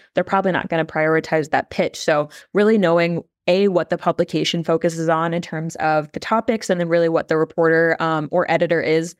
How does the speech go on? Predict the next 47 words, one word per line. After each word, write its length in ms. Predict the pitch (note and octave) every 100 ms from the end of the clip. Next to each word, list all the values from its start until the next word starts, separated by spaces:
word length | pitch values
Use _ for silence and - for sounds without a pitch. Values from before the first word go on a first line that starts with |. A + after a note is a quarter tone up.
| _ _
that 60 | F3+
you're 120 | E3
reaching 240 | F3 E3+
out 160 | D#3+ C#3+
to, 120 | -
what 220 | D#3+ D#3 -
their 140 | D3+
focus 440 | D#3 C#3+ D3 D#3
is, 160 | D3+ D3
I 80 | D3
think 180 | D#3+ -
can 100 | F3
be 120 | E3
really 220 | D#3+ D#3
critical 460 | - E3+ D#3+ F3+ F3+
to 180 | - D#3
getting 340 | D3+ D3+ D3+
it, 220 | D3+ - -
um, 260 | E3 D3+ D#3+
to 140 | G#3
stand 320 | - F3 E3
out 160 | D3+ -
from 160 | F3+
all 120 | C#3+ C#3+
the 140 | C#3+
others. 500 | C#3 D3+ D#3 E3+ - _ _ _ _ -
Um, 380 | F#3 F3 D#3+ D#3
and 120 | F#3
then 120 | G3+ G3+
I 80 |
think 220 | G#3 G#3+ G#3
just 180 | G#3
making 260 | F#3 - F3
sure 300 | - D3+ D#3+
that, 240 | D#3 D#3
like 160 | D#3+ E3
I 60 | E3
said, 280 | D#3+ D3
you're 120 | D#3 F3
not 120 | -
inundating 800 | F3 E3+ F3 F3 F3+ F3+ F3+ G3 - _
them 320 | F3 F3+ F#3+
with 160 | F3+ F3+
pitches 400 | - E3+ E3+ D#3+ -
all 140 | D#3+
the 100 | D3+
time. 460 | D#3 D#3 D#3+ G3